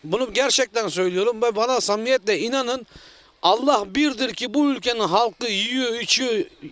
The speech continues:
yaşıyor hayatını ama insanlar yalan atıyor.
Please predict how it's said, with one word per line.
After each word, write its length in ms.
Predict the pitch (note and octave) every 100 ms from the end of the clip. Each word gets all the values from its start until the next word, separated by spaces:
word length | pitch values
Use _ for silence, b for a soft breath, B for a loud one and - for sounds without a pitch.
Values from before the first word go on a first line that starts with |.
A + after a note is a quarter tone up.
| - -
yaşıyor 460 | G3 B3 A#3 C#4 A3+
hayatını 440 | A3+ A#3 C#4 C4
ama 180 | C4+ B3
insanlar 440 | A#3 G#3+ A#3 C4
yalan 260 | A#3 A3 G#3
atıyor. 320 | D#3+ C3 F2+